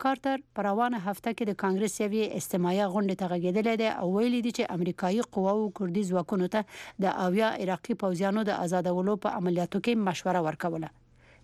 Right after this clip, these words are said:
جمهور رئیس اوباما تر اوسه پورې سوریې او عراق ته د امریکا د ځمکنیو قواو د لیږلو امکان رد کړی دی. خبرونه د امریکا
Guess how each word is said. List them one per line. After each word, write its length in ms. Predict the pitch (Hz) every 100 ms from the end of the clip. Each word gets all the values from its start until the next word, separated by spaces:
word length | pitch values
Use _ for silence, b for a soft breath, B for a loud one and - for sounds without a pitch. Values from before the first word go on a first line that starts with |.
| -
جمهور 320 | 196 165 170
رئیس 200 | 175 165 180
اوباما 280 | 196 220 214
تر 380 | - - - 226
اوسه 240 | 254 226 202
پورې 300 | 190 180 -
سوریې 360 | 202 180 214 214
او 40 | 180 175
عراق 200 | 196 196 190
ته 80 | 165 B B
د 120 | 202 190
امریکا 380 | 180 - 202
د 140 | 190 180
ځمکنیو 520 | 185 185 208 240 196 190
قواو 340 | 185 180 175 B B B
د 20 | 180
لیږلو 440 | 180 175 208 190 185
امکان 420 | 170 - 175 170 170 160 -
رد 280 | 226 202 -
کړی 160 | 180 147 -
دی. 100 | - - _ - _ _ _ - _ _ _ - - _ _ - _ _ _ _ _ -
خبرونه 420 | 202 175 180 190
د 120 | 180 170
امریکا 260 | 170 185